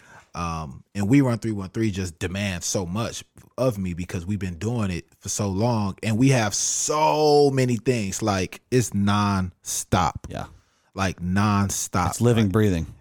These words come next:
Speaker 1: after one thing, it's another. Then we gotta plan another. And then here comes this big, big, big thing that we have to plan. So
Speaker 2: Yep.
Speaker 1: we gotta plan that. And then we have to do it. And then after that, like, we have an off season, but it's really not really off season for us.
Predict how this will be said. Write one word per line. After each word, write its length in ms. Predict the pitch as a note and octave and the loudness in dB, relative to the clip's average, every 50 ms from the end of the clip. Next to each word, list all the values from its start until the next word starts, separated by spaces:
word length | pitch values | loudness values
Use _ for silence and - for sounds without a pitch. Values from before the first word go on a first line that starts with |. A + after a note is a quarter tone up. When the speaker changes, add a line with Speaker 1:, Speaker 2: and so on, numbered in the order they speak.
| _ _ _ _ - | _ _ _ _ -2
Speaker 1:
after 380 | A2+ C3 C#3+ - - B2 A2+ | 0 0 0 2 4 4 4
one 280 | G#2+ A2 C#3 E3 E3+ D3+ | 4 4 4 2 2 2
thing, 380 | - D#3+ D#3 D3+ D3+ D3+ C#3+ - - | 2 2 2 4 2 0 -2 -4 -8
it's 260 | - A2+ A2+ - - | -6 -6 -4 -2 -2
another. 400 | G2+ G#2 G#2 F#2+ D#2 C#2 D2 F2+ - - - | 0 0 0 0 -2 -4 -8 -10 -12 -6 -2
Then 200 | A2+ A#2+ C#3 C#3 | 0 2 4 4
we 80 | C3+ | 4
gotta 200 | B2 A#2+ G#2+ F2 | 4 2 0 0
plan 420 | E2 - - C3 B2+ C3 B2+ B2 A#2+ | -2 -2 -2 0 2 2 4 4 4
another. 440 | B2 A#2+ A2+ G#2 F#2 - - - - - _ - - | 4 4 4 2 2 2 -2 -6 -8 -12 _ -6 -4
And 100 | A2+ A#2+ | 0 2
then 120 | C#3+ C3+ A#2 | 2 2 4
here 160 | B2+ D#3+ E3 | 4 4 4
comes 220 | - F3+ D#3 C#3+ C#3 | 6 4 4 6 6
this 140 | D3+ C#3+ | 4 4
big, 340 | A#2+ G2 F#2 - - - - - - - | 2 0 0 0 0 0 -2 -8 -18 -6
big, 280 | F2+ - F3 - - _ _ _ _ | -2 -2 -2 -2 -4 _ _ _ _
big 280 | G2+ C#3+ F#3 F#3+ - - | -2 0 0 0 -2 -8
thing 300 | - - C3+ B2 B2 A#2+ | -4 0 0 0 2 4
that 100 | A#2+ A#2 | 4 4
we 120 | A#2 C3 C3 | 6 6 6
have 200 | C3+ A#2 A2+ - | 4 4 2 -2
to 60 | G2+ | -4
plan. 440 | - - B2 A2+ G2+ F2+ E2 E2 F2+ | -2 0 2 2 2 2 0 -2 0
So 120 | - G#2 | 2 4
Speaker 2:
Yep. 60 | G2+ | 4
Speaker 1:
we 60 | B2 | 4
gotta 280 | A#2+ B2+ A2+ G2+ F2+ D#2+ - _ _ | 4 2 0 0 -2 -6 -12 _ _
plan 340 | - G#2 A#2+ C3+ D3 C#3+ B2+ | -2 -2 2 2 2 2 4
that. 320 | B2+ C#3 A#2+ F#2 - - | 4 2 2 0 -2 -6
And 80 | - F2 | -4 -2
then 120 | A2 A2+ | 0 2
we 80 | B2 C3+ | 2 4
have 200 | A#2 C3 A#2 - | 4 2 2 0
to 80 | - B2 | 0 2
do 240 | A#2 D#3+ E3+ D3 | 4 4 6 4
it. 140 | G2 - - - | 2 0 -4 -8
And 80 | - - | -6 -4
then 120 | A2 G#2+ | -4 -2
after 260 | A#2 B2+ A#2+ - - A#2 | -2 -2 -2 -2 2 4
that, 200 | D3 D#3+ C#3+ - - - - - - | 4 4 4 2 -4 -12 -18 -4 0
like, 180 | - C#3 B2+ G#2 | 2 4 4 6
we 140 | C3+ G3 A3 | 6 6 6
have 160 | G#3 F#3+ E3 | 6 6 4
an 60 | C#3 | 4
off 220 | - - - F3+ | 4 4 4 4
season, 360 | - - G3 G3+ G3+ F#3 F#3+ G3 | 2 2 4 4 4 4 4 4
but 120 | A3 G#3+ | 2 2
it's 120 | A3+ A3 G3+ | 4 2 2
really 440 | C3 E3+ G#3 A3 A#3 A#3 A3+ G#3 G3+ | 4 4 6 6 8 8 8 8 8
not 280 | G#3 G3+ F#3+ E3 - - | 8 6 6 4 4 4
really 440 | F3 G3+ G3 F3+ F#3 E3+ D3+ C3 - _ _ _ _ _ | 6 6 6 6 4 2 2 0 -6 _ _ _ _ _
off 240 | - - - - - | 0 2 2 2 2
season 400 | - - E3 F3+ F3+ D3 C3+ C3 | 2 2 4 6 6 6 6 4
for 460 | A#2 - - B2 A#2 G#2+ F#2+ E2+ - - _ _ - | 2 2 2 2 2 4 2 0 -4 -8 _ _ 0
us. 460 | C3+ C#3+ - - - - - - - | 0 0 0 0 -4 -6 -8 -8 -10